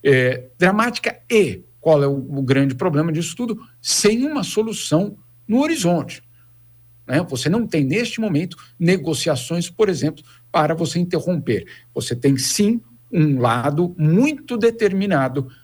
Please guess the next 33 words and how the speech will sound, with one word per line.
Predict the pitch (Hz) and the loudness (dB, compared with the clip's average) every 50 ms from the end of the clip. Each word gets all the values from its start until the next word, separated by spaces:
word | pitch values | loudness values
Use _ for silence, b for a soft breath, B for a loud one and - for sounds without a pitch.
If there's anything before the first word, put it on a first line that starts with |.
| B B _ | B B _
a | 131 127 131 131 - - _ _ _ _ _ _ _ _ | -2 0 0 -2 -6 -12 _ _ _ _ _ _ _ _
seguir | - - - 208 180 147 147 139 131 135 - - - _ _ _ | -8 -2 0 0 2 4 2 2 2 0 -4 -12 -18 _ _ _
com | - 151 147 143 147 - - | 0 2 2 2 0 0 0
a | 165 143 | 0 2
guerra. | 139 131 98 - - - _ | 2 0 -2 -4 -10 -8 _
E | 311 302 | -2 0
do | 302 240 | 2 2
outro | 180 156 147 - 196 196 | 2 2 2 0 0 0
lado, | 165 135 147 170 180 175 - | 2 2 0 -2 -4 -8 -10
vamos | - - 139 135 131 123 - | -4 0 2 2 2 0 0
também | - 139 131 127 | -2 0 0 0
ser | 120 123 143 | 0 0 0
muito | 139 131 139 151 202 269 349 - - 269 | 0 2 2 2 2 2 0 -2 -6 -6
claros | - 156 143 131 127 123 | -2 0 0 0 0 -2
aqui | 127 120 123 139 | -6 -6 -8 -8
para | - 139 131 123 | -8 -8 -8 -6
que | 120 139 | -6 -4
ninguém | 143 143 151 151 139 120 - - 190 220 254 254 | -2 -2 -2 -2 -2 -4 -2 0 2 2 2 2
tenha | 240 - 170 151 | -2 -2 -2 0
nenhuma | 139 160 202 214 185 151 | 0 0 -2 -2 -2 -2
dúvida, | 120 127 151 151 139 147 156 - B B B B B B B _ | 0 0 -2 -2 -2 -2 -2 -4 B B B B B B B _
o | _ | _
que | - - | -14 -14
o | 95 - | -8 -6
Hamas | 110 113 135 185 202 196 175 - | -2 0 0 0 0 0 -4 -4
fez | - - 175 170 160 143 | 0 0 0 0 0 0
no | 139 147 147 | -2 -2 0
dia | 139 131 117 | -2 -4 -4
sete | - - - 131 139 135 131 - - - b b b b b b _ _ | -6 -6 -4 -2 -2 -2 -4 -6 -10 -14 b b b b b b _ _
de | _ - | _ -6
outubro | 120 120 - - 175 185 160 165 156 147 - - _ _ | -6 -4 0 0 0 0 2 0 -4 -4 -6 -12 _ _
é | - 135 143 - - - | 0 0 0 0 0 -2
absolutamente | 165 190 240 247 - - - - - - 165 147 143 139 175 226 160 - 165 - 220 208 240 - 185 175 - - 165 - - | 0 0 0 0 -2 -6 -8 -6 -4 -2 0 0 0 0 0 -2 -4 -4 -2 0 0 2 0 0 -2 -4 -6 -8 -8 -8 -10